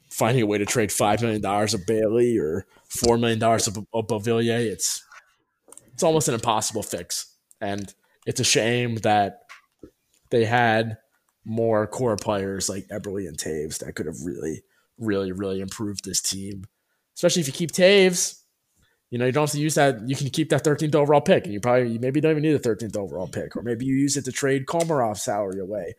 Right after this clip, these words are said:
'cause you left the damn team s-, seven months later anyway. So who cares? Um, so it's just all a real shame. But at least we had those two years. At least I had those runs. You know, they were good times. I hope they're back soon, but they got a lot of work to do.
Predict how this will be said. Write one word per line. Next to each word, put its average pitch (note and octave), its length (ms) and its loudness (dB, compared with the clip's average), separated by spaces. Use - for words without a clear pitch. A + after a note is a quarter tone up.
'cause F3 100 -2
you F3+ 60 4
left F#3 140 4
the C#3+ 80 -6
damn F3 240 6
team E3+ 300 2
s-, - 320 -4
seven F3+ 280 2
months D#3 180 2
later D#3 240 6
anyway. G2+ 440 -2
So - 120 -2
who C#3 140 2
cares? G2+ 580 0
Um, G2 400 0
so - 140 0
it's C3+ 100 0
just C#3 140 2
all B2+ 480 4
a G#2+ 80 2
real A2 220 4
shame. F#2 360 -2
But G2 240 -2
at - 40 -10
least F3+ 140 2
we G3 60 6
had F#3 100 6
those F3 140 2
two F#3+ 120 4
years. E3 580 4
At - 40 -12
least C#3 140 -4
I D3+ 40 4
had D3 160 4
those C#3+ 220 6
runs. A2+ 420 -2
You G#2+ 80 -8
know, G#2 160 -4
they G#2+ 120 -2
were G#2 100 -4
good D3 180 0
times. A2+ 540 -2
I B2 60 -4
hope C3+ 120 2
they're D3 120 4
back B2+ 260 4
soon, A2 380 -2
but F2+ 280 -4
they A2+ 60 -8
got A2 140 6
a G#2 40 6
lot G2 140 4
of G2 60 0
work G2 160 -4
to G2+ 80 -14
do. F#2+ 220 -2